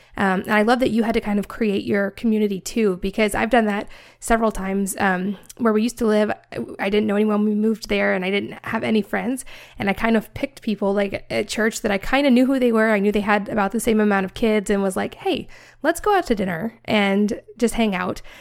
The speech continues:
And it ended up becoming this mom's night that still goes on to this day. And I go back for it sometimes. And, um, we have really close friendships because of it. And the same thing now where we live, it's, like, finding those people and choosing them and then putting in the effort to build that community and to build that,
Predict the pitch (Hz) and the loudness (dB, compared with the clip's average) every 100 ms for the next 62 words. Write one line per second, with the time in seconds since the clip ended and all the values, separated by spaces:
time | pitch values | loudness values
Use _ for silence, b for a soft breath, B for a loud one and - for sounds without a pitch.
0 | B - 208 233 254 220 220 - 208 202 | B 0 4 4 6 4 2 -2 0 2
1 | 202 196 196 214 277 220 180 190 - - | 0 -2 -4 -2 -4 -4 -6 -6 -6 -6
2 | - 220 214 214 208 196 220 196 - 214 | -2 0 2 2 0 -2 -6 -8 -2 0
3 | 208 196 196 202 185 214 - 240 - 226 | 0 -2 -2 -2 -2 -4 -2 -2 -2 -2
4 | 208 208 208 214 208 190 190 B B B | -2 0 2 2 0 -2 -4 B B B
5 | B 208 190 196 233 220 202 196 240 240 | B -2 0 0 2 4 2 2 4 4
6 | - 214 - 214 208 208 - - 202 - | 2 0 2 0 0 -2 -6 -8 -4 -2
7 | 277 233 196 - - 214 202 214 - 220 | 0 -2 -4 -4 -2 0 0 -2 -6 -4
8 | 214 208 208 202 196 226 233 202 208 247 | 0 0 2 0 0 0 0 0 2 2
9 | 208 196 196 - 214 220 214 208 202 185 | 0 -2 -4 -4 -2 0 2 2 0 -2
10 | - 226 220 185 208 214 - B B B | -6 -8 -6 -6 -6 -6 -8 B B B
11 | - 285 226 196 202 196 196 - 277 302 | 0 2 2 2 0 0 0 -2 -4 -2
12 | 262 208 226 - 185 185 - b b b | -2 -2 -4 -4 -6 -6 -12 b b b
13 | - - 220 214 185 220 214 214 - 220 | -6 0 2 2 2 2 2 -4 -2 0
14 | 208 208 202 190 185 170 208 208 185 180 | 0 0 0 -2 -4 -2 0 0 -2 -6
15 | 214 | -6